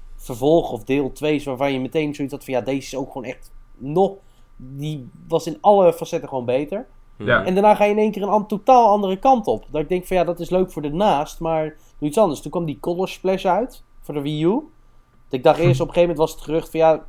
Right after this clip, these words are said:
Speaker 1: Paper Mario komt naar de Wii U. Ik denk, nou, dit is misschien nog net zo'n game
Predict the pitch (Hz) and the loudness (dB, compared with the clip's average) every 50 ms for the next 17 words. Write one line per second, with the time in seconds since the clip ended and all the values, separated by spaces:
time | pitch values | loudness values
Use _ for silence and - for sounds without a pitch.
0 | - - - 170 165 160 160 170 165 160 156 156 - 143 151 147 135 131 123 135 | -10 -6 -4 -2 -2 -2 -2 0 0 2 0 0 -4 -6 -6 -6 -6 -6 -6 -6
1 | 135 143 156 185 208 185 165 165 151 156 165 143 131 120 131 147 - 156 147 156 | -4 -2 -2 -2 -2 -2 -4 -4 -4 -2 -2 -2 -2 -2 -4 -8 -10 -10 -8 -6
2 | 156 151 - - 175 170 147 147 170 190 185 - 160 143 139 156 170 175 160 139 | -6 -6 -6 -6 -4 -4 -2 -2 -2 -4 -2 -4 -6 -4 0 2 2 2 2 0
3 | 117 | -4